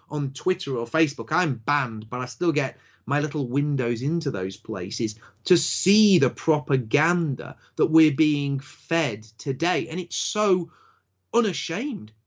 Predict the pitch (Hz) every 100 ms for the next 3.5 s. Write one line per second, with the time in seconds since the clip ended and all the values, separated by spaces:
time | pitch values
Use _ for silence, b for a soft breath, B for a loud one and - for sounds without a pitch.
0 | _ _ _ _ _ _ 143 139 214 -
1 | - - 165 254 240 113 113 - 107 123
2 | - - 175 151 139 131 131 175 226 202
3 | - 120 104 90